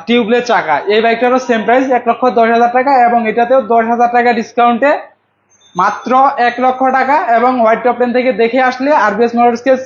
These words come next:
ফলো, সাবস্ক্রাইব করলে আরো কিছু অনার করবো, শুধুমাত্র এইচ পাওয়ারের যে গাড়িগুলো আমাদের কাছে আছে, এইচ পাওয়ারের গাড়িগুলোর ক্ষেত্রে।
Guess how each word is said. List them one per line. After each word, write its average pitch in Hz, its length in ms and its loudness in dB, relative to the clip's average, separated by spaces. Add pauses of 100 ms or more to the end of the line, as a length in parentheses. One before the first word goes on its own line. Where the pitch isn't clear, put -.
(240)
ফলো, 233 440 2
সাবস্ক্রাইব 240 480 -2
করলে 262 300 2 (500)
আরো 196 240 2
কিছু 214 260 0
অনার 208 220 2
করবো, 240 280 0
শুধুমাত্র 233 580 0 (400)
এইচ 233 260 0
পাওয়ারের 247 340 2
যে 226 140 0
গাড়িগুলো 208 360 0
আমাদের 208 240 -2
কাছে 208 280 -4
আছে, 220 180 0
এইচ 233 380 -2
পাওয়ারের 226 280 2
গাড়িগুলোর 190 360 2
ক্ষেত্রে। 151 340 -6